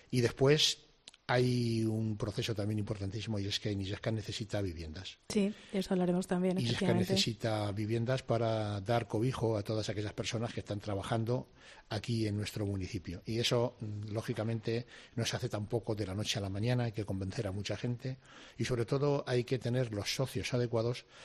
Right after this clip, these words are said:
Speaker 1: para que esas viviendas se puedan realizar en tiempo y en forma. Y, sobre todo,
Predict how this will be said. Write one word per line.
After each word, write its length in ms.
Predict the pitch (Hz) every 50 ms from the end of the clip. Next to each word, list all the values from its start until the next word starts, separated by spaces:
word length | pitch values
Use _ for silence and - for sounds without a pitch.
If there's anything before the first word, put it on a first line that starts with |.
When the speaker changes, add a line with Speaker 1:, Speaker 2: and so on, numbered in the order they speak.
| - - - -
Speaker 1:
para 240 | 120 110 110 101
que 160 | - - 104 110
esas 240 | - - 107 92
viviendas 320 | 117 101 107 110 104 92 -
se 80 | -
puedan 240 | 98 - 110 110 107
realizar 440 | 104 104 104 101 - 127 131 135 - - - - -
en 160 | 131 117 113
tiempo 420 | - - 139 147 - - 147 - - -
y 80 | 117
en 100 | 107 104
forma. 400 | - - 95 87 82 76 76 - - _ - - - - - _ _ _ _ _ _ _ _ -
Y, 40 | 117
sobre 260 | - 123 107 101 101
todo, 300 | - 120 104 85 85 -